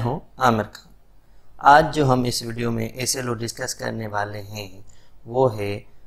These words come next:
वन पॉइंट थ्री पॉइंट one, Chapter one, उसका topic three का एसएलओ वन। एसएलओ में क्या कह रहा है? Solve the simultaneous linear equation with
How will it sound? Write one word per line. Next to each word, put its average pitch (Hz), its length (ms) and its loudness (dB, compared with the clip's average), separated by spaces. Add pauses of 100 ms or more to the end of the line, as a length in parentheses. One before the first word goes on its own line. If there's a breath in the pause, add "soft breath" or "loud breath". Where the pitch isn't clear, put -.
(160)
वन 123 300 4
पॉइंट 113 400 -2
थ्री 113 200 -10
पॉइंट 101 400 -10
one, 98 280 -8 (600 loud breath)
Chapter 131 400 2
one, 156 240 -2 (160)
उसका 143 400 2
topic 123 500 2
three 147 300 -8
का 110 380 -4
एसएलओ 107 440 -6
वन। 98 280 -16 (140)
एसएलओ 190 320 0
में 208 120 -4
क्या 196 140 0
कह 180 140 -8
रहा 143 120 6
है? 160 80 4
Solve 170 420 4
the 170 120 0
simultaneous 151 1040 -2 (560 soft breath)
linear 151 540 2
equation 107 640 -8 (520)
with 131 380 -2